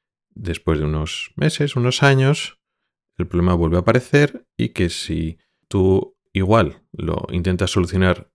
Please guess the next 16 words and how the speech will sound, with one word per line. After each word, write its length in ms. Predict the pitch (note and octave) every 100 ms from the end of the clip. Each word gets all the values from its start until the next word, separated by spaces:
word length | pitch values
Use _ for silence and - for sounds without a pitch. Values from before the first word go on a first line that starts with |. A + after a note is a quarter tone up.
| _
antes 680 | A2 A2+ G2+ G2 - - _ _ _ -
o 360 | G2+ E2+ - _ _
con 180 | E2 D2+
el 80 | D2
tratamiento 460 | D2+ D2+ D#2+ E2 F#2
más 180 | G#2
agresivo, 720 | A#2 B2+ B2+ D3 C3+ C#3+ - _ _ _ _ _ -
luego 200 | G#2+ G#2+
a 40 |
largo 280 | G#2 A2+ A#2
plazo 340 | B2 - C3
las 200 | B2+ G#2
cosas 260 | G#2 - A2+
se 120 | G2
complican 500 | F2 D#2 D#2+ - C#2
más. 420 | D2+ C2+ - -